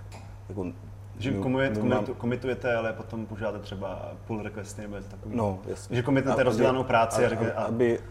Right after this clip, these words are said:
Speaker 2: máte
Speaker 1: rozho-,
Speaker 2: vlastní
Speaker 1: a-
Speaker 2: branch, ne?
Speaker 1: a je právě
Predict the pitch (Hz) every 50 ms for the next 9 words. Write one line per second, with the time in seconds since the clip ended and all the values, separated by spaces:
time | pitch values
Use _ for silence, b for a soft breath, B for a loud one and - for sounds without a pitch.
0 | - - - 107 110 117 113 - 123 113 120 110 - - 120 113 104 104 104 101
1 | 98 95 - - 92 95 95 98 98 98 95 95 95 95 - 104 104 101 92 -
2 | - 104 101 98 101 98